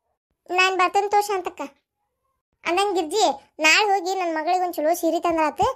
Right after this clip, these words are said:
ಹಂಗ ನೀನು ಬಾ ಜೊತೆಗೆ. ಎದಕ್ಕ ಇವ ಶಾಂತಕ್ಕ? ನಿನಗೂ ಸೀರೆ ಕೊಡಿಸ್ತೇನೆ ಅಂದಿದ್ದಿಲ್ಲ ಅನ್ಲೇ ನಾನು. ಮತ್ತೆ ಪಾರಕ್ಕನು ಬರಾಕ್ ಹೇಳ, ಆಕಿಗೂ ಒಂದ್ ಕೊಡಿಸ್ತೇನೆ ಸೀರೆನ.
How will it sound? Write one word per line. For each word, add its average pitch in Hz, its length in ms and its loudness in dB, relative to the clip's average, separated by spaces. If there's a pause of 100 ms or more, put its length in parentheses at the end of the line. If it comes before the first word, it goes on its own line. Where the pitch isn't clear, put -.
(300)
ಹಂಗ 339 160 2
ನೀನು 392 220 2
ಬಾ 403 120 4
ಜೊತೆಗೆ. 311 280 0 (960)
ಎದಕ್ಕ 339 300 2
ಇವ 370 300 4
ಶಾಂತಕ್ಕ? 302 340 -4 (1000)
ನಿನಗೂ 427 380 2
ಸೀರೆ 480 220 2
ಕೊಡಿಸ್ತೇನೆ 466 340 2
ಅಂದಿದ್ದಿಲ್ಲ 415 320 4
ಅನ್ಲೇ 381 260 4
ನಾನು. 370 280 0 (400)
ಮತ್ತೆ 339 200 0
ಪಾರಕ್ಕನು 359 420 4
ಬರಾಕ್ 359 240 2
ಹೇಳ, 381 140 2
ಆಕಿಗೂ 339 240 0
ಒಂದ್ 359 140 0
ಕೊಡಿಸ್ತೇನೆ 330 380 -4
ಸೀರೆನ. 311 360 0